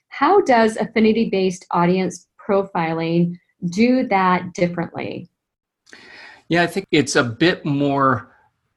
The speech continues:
Speaker 2: as I mentioned before, prescriptive and focused on who you're trying to reach. It's not the everything to everyone,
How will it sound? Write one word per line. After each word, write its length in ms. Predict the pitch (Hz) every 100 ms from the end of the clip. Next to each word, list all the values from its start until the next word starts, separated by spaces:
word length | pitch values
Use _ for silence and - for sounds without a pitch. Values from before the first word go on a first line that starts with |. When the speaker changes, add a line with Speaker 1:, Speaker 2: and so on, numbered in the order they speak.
| _ _ _ 143
Speaker 2:
as 100 | 135
I 60 |
mentioned 300 | 139 139 135
before, 260 | 110 131 123
prescriptive 580 | - 117 - 135 135 113
and 160 | 110
focused 460 | - 120 120 123 -
on 120 | 107
who 200 | 98 127
you're 160 | 120 113
trying 260 | - 107
to 80 | 98
reach. 440 | 92 110 123 - -
It's 220 | 127 -
not 360 | 135 127 131 -
the 180 | 113 127
everything 360 | 120 117 110
to 120 | - 117
everyone, 640 | 113 113 117 120 127 -